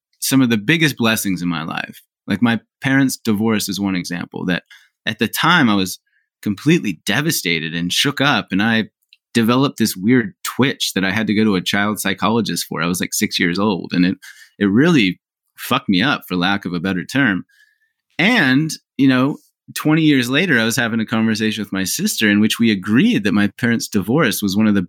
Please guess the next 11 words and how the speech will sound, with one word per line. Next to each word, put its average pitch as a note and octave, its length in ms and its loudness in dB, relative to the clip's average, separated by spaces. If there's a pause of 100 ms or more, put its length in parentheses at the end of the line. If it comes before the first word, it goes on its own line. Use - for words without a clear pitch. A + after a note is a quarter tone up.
best A2+ 320 -2
things A2+ 260 2
to A2 140 0
ever F#2 140 -2
happen D3 440 -4
to E2+ 100 -4
us - 320 -6 (540)
because B2+ 300 0
it B2+ 100 2
meant D#3 360 2
that A2 340 0